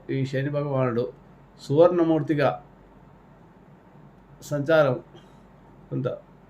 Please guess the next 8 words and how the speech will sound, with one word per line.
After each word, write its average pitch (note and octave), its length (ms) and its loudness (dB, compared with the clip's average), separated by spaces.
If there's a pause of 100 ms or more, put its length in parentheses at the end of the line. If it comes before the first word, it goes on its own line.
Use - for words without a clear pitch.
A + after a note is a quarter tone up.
(100)
ప్రతికూల E3 480 -2
ఫలితాలను C#3 440 -2 (100)
తగ్గిస్తుంది C3+ 560 -2 (960)
అని C#3+ 220 -2
చెప్పవచ్చు. C3+ 500 -2 (840)
భూములు D#3+ 360 4
కొనుగోలు, C#3 460 0 (920)
అలాగే C3 360 0